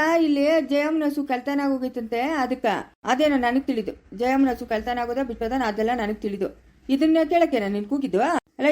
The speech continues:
ಇದನ್ನ ಕೇಳಕ್ಕೆ ಅಂತಲ್ಲ, ನಾನು ಆ ಹಸುನ ನೋಡಿದ್ದೀನಿ, ಜಯಮ್ಮನ ಹಿಡ್ಕೊಂಡು ಹೋಗ್ತಾ ಬತ್ತ, ಅದು ಜಯಮ್ಮಂದೇ ಇರ್ಬೇಕು ಅಂತ ಅನ್ಕೊಂತೀನಿ. ಇದೇನಪ್ಪ ಪಟೇಲಪ್ಪ ಹಿಂಗೆ ಹೇಳ್ತಾ ಇದೀಯಾ?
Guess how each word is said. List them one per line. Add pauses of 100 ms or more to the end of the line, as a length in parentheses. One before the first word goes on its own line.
ಇದನ್ನ
ಕೇಳಕ್ಕೆ
ಅಂತಲ್ಲ, (1120)
ನಾನು (140)
ಆ (140)
ಹಸುನ (240)
ನೋಡಿದ್ದೀನಿ, (140)
ಜಯಮ್ಮನ
ಹಿಡ್ಕೊಂಡು
ಹೋಗ್ತಾ
ಬತ್ತ, (600)
ಅದು (100)
ಜಯಮ್ಮಂದೇ
ಇರ್ಬೇಕು
ಅಂತ
ಅನ್ಕೊಂತೀನಿ. (320)
ಇದೇನಪ್ಪ (140)
ಪಟೇಲಪ್ಪ
ಹಿಂಗೆ
ಹೇಳ್ತಾ
ಇದೀಯಾ?